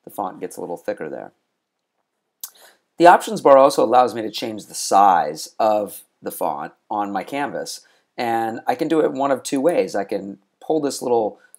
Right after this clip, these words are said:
this pull-out menu by clicking this little tiny arrow here, and you see it can goes up to seventy-two points. So I can do that. Or, better yet, I can hover my mouse over these two T's,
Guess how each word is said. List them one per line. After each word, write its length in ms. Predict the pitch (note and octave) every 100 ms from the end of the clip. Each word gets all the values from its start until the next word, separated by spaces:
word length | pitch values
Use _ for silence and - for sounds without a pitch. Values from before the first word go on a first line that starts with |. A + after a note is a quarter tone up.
| _
this 120 | -
pull-out 460 | - E3+ E3+ B2 A2
menu 300 | G#2 G2 G#2+
by 140 | G#2
clicking 340 | - C3+ - A2+
this 180 | G2+
little 180 | - G#2
tiny 440 | - D3+ C3 A#2+ A#2
arrow 320 | C3 C3 G#2+
here, 280 | F#2+ F2+ F#2+
and 220 | A2 D3
you 80 | D#3
see 160 | -
it 120 | D3+
can 100 | B2+
goes 180 | A2+ A2
up 140 | G#2+ -
to 60 |
seventy-two 440 | - A2 A2+ A2+ G#2
points. 600 | - A2 - - - - _ _ _ _
So 160 | - F#2+
I 40 |
can 120 | A2
do 140 | A#2 A2+
that. 400 | F2 - - _ _ _ _ _ -
Or, 640 | G#3 B3+ F#3+ G#2 A2 C#3 -
better 320 | A2+ B2+ A2+
yet, 500 | G2+ C#3 A2+ - -
I 40 | G2+
can 140 | A#2
hover 220 | G2+ D#3+
my 140 | G3+ D#3
mouse 300 | C3+ C3+ -
over 160 | B2+
these 220 | A2+ G#2+ -
two 200 | - B2+
T's, 600 | - D#3 G#2+ F2+ E2+